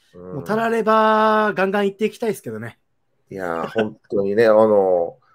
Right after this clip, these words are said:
Speaker 1: そもそも琉球ゴールデン、僕が応援してる琉球ゴールデンキングスね、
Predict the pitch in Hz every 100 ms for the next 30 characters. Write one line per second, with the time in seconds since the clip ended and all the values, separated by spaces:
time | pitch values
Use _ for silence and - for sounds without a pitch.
0 | _ _ _ - 156 190 202 214 196 190
1 | 202 143 196 160 180 180 170 151 151 131
2 | 151 156 165 147 143 143 139 147 147 139
3 | 139 139 107 90 101 151 165